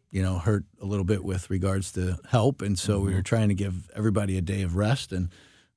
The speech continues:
Speaker 1: that seemed to be the most, the day that made the most sense.
Speaker 2: I'll be darned. Well, that's
Speaker 1: Yeah.
Speaker 2: interesting. Now,
Speaker 1: Yeah.
Speaker 2: I understand you've opened another place.
Speaker 1: And we also just opened downtown here in the Thomas Eagleton building, the, uh,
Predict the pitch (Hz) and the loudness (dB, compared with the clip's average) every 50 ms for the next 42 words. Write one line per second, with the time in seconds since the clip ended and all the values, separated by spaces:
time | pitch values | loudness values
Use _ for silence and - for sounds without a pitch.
0 | _ _ - 180 208 101 107 104 - - 120 120 107 110 95 110 107 101 95 101 | _ _ -16 -6 -2 -2 0 0 2 2 4 4 4 4 2 2 0 2 0 0
1 | 101 98 90 - - - _ _ _ _ _ 92 90 85 104 101 98 95 85 - | 0 0 -2 -4 -6 -10 _ _ _ _ _ -4 0 0 0 0 0 -2 -4 -4
2 | 92 95 85 85 87 90 87 85 - - 76 67 58 - 151 202 285 269 269 269 | -4 -2 -2 0 -2 -2 -2 -4 -6 -6 -6 -6 -4 -2 -2 -2 0 0 -2 0
3 | 269 262 185 135 113 123 143 143 127 - - 90 85 - 127 98 87 - - 113 | 0 2 2 2 2 2 0 -2 -2 -2 0 0 2 2 2 0 0 0 2 4
4 | 120 151 185 175 160 156 170 180 170 170 139 - 185 185 185 180 165 170 147 160 | 4 6 6 4 4 4 2 2 0 0 -2 0 0 2 2 2 2 2 2 2
5 | 170 160 175 175 160 156 147 131 120 147 - 269 254 180 - 123 98 - 107 - | 0 0 0 0 2 2 4 4 2 2 0 -2 -4 -2 -2 -2 -2 -2 -6 -12
6 | - - - _ _ _ _ _ _ - - - 113 117 120 120 127 123 131 135 | -18 -20 -20 _ _ _ _ _ _ -20 -4 2 4 6 6 6 6 4 4 2
7 | - - 127 110 131 - - 127 120 - 123 107 117 113 120 117 98 - 123 117 | 2 2 2 2 2 2 2 2 2 2 2 2 2 2 2 2 2 0 0 0
8 | 117 110 107 107 113 110 113 110 - - 98 95 98 92 - - 110 107 107 101 | 2 2 4 4 4 4 2 2 0 -2 -2 -2 -2 -2 -2 -2 0 0 0 0
9 | 98 - 113 117 117 101 - 113 107 98 107 107 104 107 107 104 101 92 92 92 | 2 2 2 2 2 2 2 2 2 2 2 2 2 0 2 2 2 2 0 0
10 | 92 90 - - 92 90 90 87 85 | -2 -4 -6 -8 -8 -6 -6 -6 -6